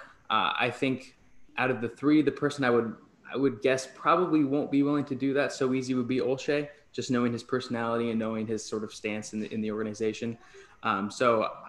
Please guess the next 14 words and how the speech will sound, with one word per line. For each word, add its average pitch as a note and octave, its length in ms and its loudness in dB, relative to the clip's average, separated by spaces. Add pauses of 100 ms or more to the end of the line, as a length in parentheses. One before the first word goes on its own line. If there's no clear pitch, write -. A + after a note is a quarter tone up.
(120)
I C3 80 -2
think C3 240 0
Dame B2 260 2
is A#2+ 120 0
in B2 80 4
a A2+ 40 -2
position A#2 500 -2
where G#2+ 380 -2 (640)
if - 120 -6
he B2+ 100 2
likes A2 540 -2 (160)
either A2 240 -2
Hammond A2 440 -2
or G#2+ 460 -2